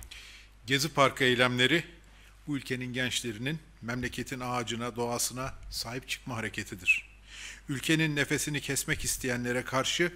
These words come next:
bir demokrasi çığlığıdır. Bu eylemler sırasında hayatını kaybeden yurttaşlarımızı unutmuyor, hepsini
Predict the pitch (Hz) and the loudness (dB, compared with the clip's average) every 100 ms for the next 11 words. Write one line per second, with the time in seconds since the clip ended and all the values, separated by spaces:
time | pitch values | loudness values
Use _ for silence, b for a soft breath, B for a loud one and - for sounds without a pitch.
0 | B B B B - 135 147 - - - | B B B B 0 2 2 -4 -14 -20
1 | - 120 123 - 127 - - - 120 120 | -10 -6 -6 -2 0 0 2 0 2 2
2 | 120 - - - - - B B B B | 2 -2 -6 -8 -20 -20 B B B B
3 | B - 143 139 139 139 131 - 135 - | B -2 2 2 2 2 2 0 0 0
4 | 143 139 139 139 135 143 127 131 131 135 | 0 2 4 4 2 -4 0 0 2 0
5 | 135 131 - 139 - 139 131 117 160 151 | 0 -2 -2 -2 0 -2 -4 -4 -2 0
6 | 156 - 127 143 170 - - - - - | 0 0 2 0 0 -8 -14 -20 -20 -8
7 | - - 117 127 | -6 -4 -6 -6